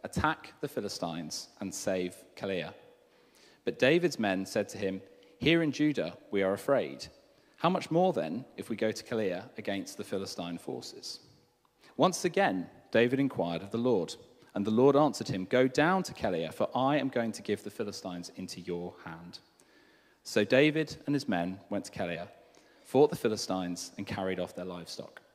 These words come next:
He inflicted heavy losses on the Philistines and saved the people of Keilah. David does the right thing. A problem appears. He takes it to God. God answers him. Great. He then goes to his men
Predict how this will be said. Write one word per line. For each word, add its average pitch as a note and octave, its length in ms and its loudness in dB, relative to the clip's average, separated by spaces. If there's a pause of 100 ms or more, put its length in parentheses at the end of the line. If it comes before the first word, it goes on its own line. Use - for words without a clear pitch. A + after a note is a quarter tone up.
(500)
He A2 100 0
inflicted - 420 -2
heavy A#2+ 240 0
losses A#2+ 440 -2
on A#2 140 -6
the A2+ 60 -6
Philistines E2 760 -8
and F#2 160 -10
saved E2+ 640 -8 (100)
the F2+ 60 -10
people - 500 -14
of - 140 -14
Keilah. - 360 -16 (1300)
David B2+ 500 4 (440)
does D#2+ 180 -6
the F2 80 -8
right F#2 200 -4
thing. G#3 200 -4 (800)
A - 40 -6
problem F#2 320 -4
appears. A#2+ 440 -8 (520)
He - 100 -14
takes - 280 -10
it - 60 -20
to - 80 -16
God. - 220 -4 (460)
God E2+ 140 -6
answers - 300 -8
him. F#2 120 -12 (500)
Great. F#2 200 -4 (1500)
He C3+ 100 2
then F#3+ 180 2
goes C3+ 200 0
to - 120 -8
his G#2 120 -6
men A2+ 300 -4